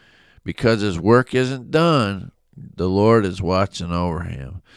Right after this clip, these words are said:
So here's my message for us today. When, if God is wanting you to do something and you hear the Holy Spirit leaning you that way, first, be obedient to it, but then know, just like he told Paul,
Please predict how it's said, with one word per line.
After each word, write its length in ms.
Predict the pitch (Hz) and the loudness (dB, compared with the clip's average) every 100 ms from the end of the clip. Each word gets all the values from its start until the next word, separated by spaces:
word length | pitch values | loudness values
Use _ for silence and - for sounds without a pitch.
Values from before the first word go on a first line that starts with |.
| - - _ - | -20 -20 _ -4
So 240 | 104 110 | 4 6
here's 320 | 123 160 156 | 6 6 2
my 200 | 117 117 | 0 0
message 480 | 98 110 127 - 92 | 0 0 -2 -4 -8
for 200 | - 95 | -4 0
us 220 | 117 139 | 0 -2
today. 420 | - 80 82 85 - - | -6 -4 -4 -4 -8 -10
When, 300 | 87 107 98 - | -4 -2 -4 -6
if 200 | 92 - | -6 -2
God 300 | 107 131 139 | 0 2 2
is 200 | 110 98 | 0 -2
wanting 520 | 87 113 78 101 98 | -2 0 -2 -6 -8
you 520 | 98 107 139 143 120 | -2 6 8 10 8
to 200 | 98 101 | 4 -2
do 220 | 82 82 | 0 -2
something 420 | 80 - 80 73 87 | -2 -6 -8 -8 -10
and 100 | 87 | -8
you 120 | 98 | -6
hear 180 | 104 107 | -2 0
the 120 | 92 | 0
Holy 200 | 95 98 | 0 -2
Spirit 520 | - - 101 95 - _ _ _ - 71 - _ _ _ _ | -6 -8 -6 -4 -6 _ _ _ -20 -20 -20 _ _ _ _
leaning 520 | 73 90 113 123 113 90 | -12 -6 -4 -2 -4 -4
you 160 | 85 | -6
that 280 | 73 78 - | -4 -6 -6
way, 340 | 64 73 92 92 _ _ _ _ _ _ _ _ _ _ - | -6 -4 -4 -8 _ _ _ _ _ _ _ _ _ _ -16
first, 560 | - 123 135 123 - - 117 | 4 6 6 2 -8 -16 -8
be 160 | 107 131 | -2 -2
obedient 600 | 104 117 147 131 98 - | 0 0 0 -2 -8 -10
to 240 | 107 87 | -8 -6
it, 140 | 104 - _ _ _ _ _ _ _ | -8 -10 _ _ _ _ _ _ _
but 180 | - 92 | -12 -6
then 340 | 127 139 123 | -4 -4 -4
know, 440 | 120 127 131 110 98 | -2 0 2 0 -2
just 260 | - 113 - | -4 -4 -2
like 200 | 113 110 | -2 -2
he 100 | 104 | -6
told 400 | - 123 110 95 | -4 2 2 0
Paul, 640 | - 104 113 104 92 92 | 0 2 4 4 0 -4